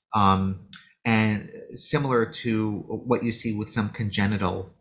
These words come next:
uh, anemias. Um, and in those patients, it actually has this, this incredible, well, I say incredible, but incredible for lower risk M D S, a transfusion independence response rate that approaches two-thirds. And that's about double, like I said earlier, of what we see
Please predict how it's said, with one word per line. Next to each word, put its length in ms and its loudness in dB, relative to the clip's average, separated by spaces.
uh, 220 0
anemias. 720 -4
Um, 460 6
and 540 2
in 420 4
those 360 2
patients, 680 -4
it 120 0
actually 280 -2
has 160 -4
this, 360 -8
this 160 -2
incredible, 880 -2
well, 100 6
I 100 6
say 140 0
incredible, 460 -2
but 140 -2
incredible 340 0
for 180 -6
lower 280 0
risk 240 -4
M 120 -4
D 140 8
S, 460 0
a 40 -6
transfusion 460 -4
independence 420 -4
response 460 -2
rate 160 0
that 120 -2
approaches 360 -2
two-thirds. 500 -4
And 80 -4
that's 220 0
about 300 -2
double, 640 0
like 120 0
I 60 0
said 160 -2
earlier, 380 0
of 60 -6
what 200 -2
we 120 -4
see 600 -4